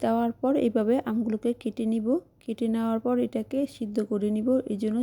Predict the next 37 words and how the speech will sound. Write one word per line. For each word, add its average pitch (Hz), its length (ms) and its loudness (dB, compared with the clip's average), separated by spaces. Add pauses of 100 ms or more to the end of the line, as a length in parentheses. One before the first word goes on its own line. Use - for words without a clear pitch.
চুলায় 220 340 0
পর্যাপ্ত 214 380 -2 (140)
পরিমাণের 233 460 0
পানি 214 240 0 (120)
দিয়ে 226 180 2 (240)
এই 214 60 -2 (120)
পানির 214 340 -2
মধ্যে 214 220 -2
দিয়ে 214 220 0
দিব 214 160 0 (220)
কেটে 220 260 -6
রাখা 220 300 -4 (200)
আমগুলো। 220 420 0 (540)
এবার 226 220 2
ঢাকনা 220 320 0
ছাড়াই 233 420 2 (200)
আমগুলোকে 220 400 0
খুব 226 160 -2 (100)
ভালো 202 180 2
করে 233 240 0
সিদ্ধ 208 360 -6
করে 214 240 -4
নিতে 220 260 0
হবে। 233 280 0 (600)
কিছুক্ষণ 240 460 2
জাল 220 240 2
করে 233 240 2
নেওয়ার 220 380 2
পর 247 140 0 (120)
আমগুলো 226 420 0
কিন্তু 226 320 -2
খুব 226 240 -4
ভালোভাবে 208 420 2 (120)
সিদ্ধ 202 240 -6 (120)
হয়ে 214 220 2
গিয়েছে, 220 400 -2 (240)
আপনারা 214 340 -4